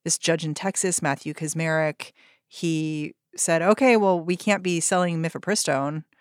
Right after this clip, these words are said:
around the country." And it raises this question of, like, hold it, are we opening up a spigot of a lot more rulings like that, where one judge somewhere actually impacts a whole lot of us?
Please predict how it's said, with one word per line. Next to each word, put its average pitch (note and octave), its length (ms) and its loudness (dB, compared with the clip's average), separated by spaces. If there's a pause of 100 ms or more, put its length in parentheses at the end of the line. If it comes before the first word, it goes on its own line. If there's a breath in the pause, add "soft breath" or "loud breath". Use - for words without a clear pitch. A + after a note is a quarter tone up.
(400 soft breath)
around D#3+ 240 2
the D3 60 -6
country." D3 640 -6 (480)
And E3 460 0 (460)
it - 140 -4
raises G3+ 360 6
this E3+ 140 -2
question G3 340 2
of, E3 80 0
like, D3+ 160 2
hold F#3 200 2
it, D#3+ 120 4
are D#3 100 2
we E3+ 140 -2
opening E3+ 400 -2
up D#3 220 -4 (120)
a D#3 80 -4
spigot E3 420 0
of D3 260 -6
a F3 60 -6
lot D#3 280 0
more D#3 320 -4
rulings D#3 680 -6 (120)
like D#3+ 340 -4
that, D3 440 -2
where D#3+ 240 -4 (160)
one F3 380 -2
judge D#3 400 0
somewhere D3 560 -2
actually D#3+ 400 -6
impacts D3+ 580 -6 (140)
a D3 80 -2
whole E3 160 2
lot D3+ 200 0
of D3 120 -2
us? - 400 -8